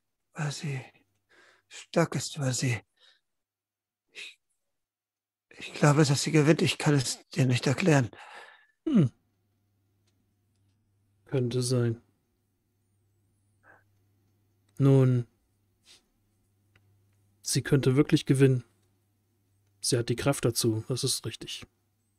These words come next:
Speaker 2: Und der Schwarze, <laughs> der Schwarze hält sich für so stark.
Speaker 1: Er wird nicht gewinnen. Ich weiß es.
Speaker 2: Er hat jetzt schon verloren.
Speaker 1: Er kann nicht gewinnen.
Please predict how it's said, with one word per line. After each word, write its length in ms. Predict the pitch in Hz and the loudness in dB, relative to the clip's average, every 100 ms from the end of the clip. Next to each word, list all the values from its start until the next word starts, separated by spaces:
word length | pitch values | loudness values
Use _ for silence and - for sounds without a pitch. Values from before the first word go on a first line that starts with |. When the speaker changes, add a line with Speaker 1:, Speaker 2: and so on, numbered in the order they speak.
| _ _ _ _ | _ _ _ _
Speaker 2:
Und 360 | - 123 117 - | -4 -4 -4 0
der 100 | 120 | 0
Schwarze, 680 | - 139 139 135 - 113 107 _ _ _ _ _ _ _ - 269 | 2 4 4 4 2 0 -2 _ _ _ _ _ _ _ -4 -2
<laughs> 600 | - - - - - - | -2 -8 -20 -20 -12 -6
der 100 | 113 | -4
Schwarze 680 | - 135 147 - 143 123 117 | 0 2 2 4 2 2 2
hält 180 | 135 - | 2 0
sich 160 | 117 | -2
für 100 | - | 0
so 140 | 113 123 | 2 2
stark. 480 | - 127 113 107 - _ _ _ _ _ _ _ _ - | 2 2 0 -2 -12 _ _ _ _ _ _ _ _ -4
Speaker 1:
Er 160 | 160 | 0
wird 160 | 160 - | 2 2
nicht 160 | 147 - | 0 0
gewinnen. 340 | 120 101 - - _ - - - - _ - | 0 0 -4 -10 _ -20 -20 -20 -20 _ -12
Ich 180 | - - | -2 4
weiß 220 | 147 - | 4 4
es. 240 | 117 - - | -2 -4 -4
Speaker 2:
Er 100 | 131 | -2
hat 140 | 123 | 2
jetzt 280 | 131 131 - | 4 2 2
schon 160 | 123 117 | 0 0
verloren. 480 | 123 117 117 113 107 - - _ _ _ - _ _ | 4 6 6 2 -2 -12 -20 _ _ _ -20 _ _
Speaker 1:
Er 120 | 135 | -4
kann 240 | - 151 120 | 2 2 4
nicht 200 | 104 - | 2 0
gewinnen. 360 | 120 123 117 | 0 0 -2